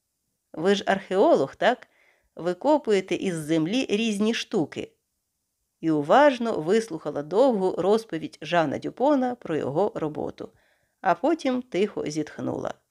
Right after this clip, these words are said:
"Ви побували в багатьох країнах, так багато встигли побачити, неймовірно. А мені навряд чи вдасться ще колись хоч де-небудь побувати. А ви цього хотіли б?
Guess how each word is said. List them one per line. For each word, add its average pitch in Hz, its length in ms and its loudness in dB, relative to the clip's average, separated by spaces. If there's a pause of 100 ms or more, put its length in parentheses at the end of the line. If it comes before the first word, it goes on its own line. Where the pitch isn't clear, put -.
(800)
"Ви 202 200 2
побували 214 580 6
в 196 80 -2
багатьох 190 480 0
країнах, 226 800 -4 (280)
так 202 220 0
багато 190 380 6
встигли 175 440 -6
побачити, 165 720 -2 (440)
неймовірно. 202 840 0 (680)
А 311 100 4
мені 269 320 6
навряд 220 540 6
чи 165 120 -4
вдасться 190 640 2
ще 302 240 -2
колись 208 560 -2
хоч - 300 -4
де-небудь 170 680 2
побувати. 143 640 -6 (800)
А 165 140 -4
ви 214 120 2
цього 214 280 2
хотіли 214 480 0
б? - 100 -12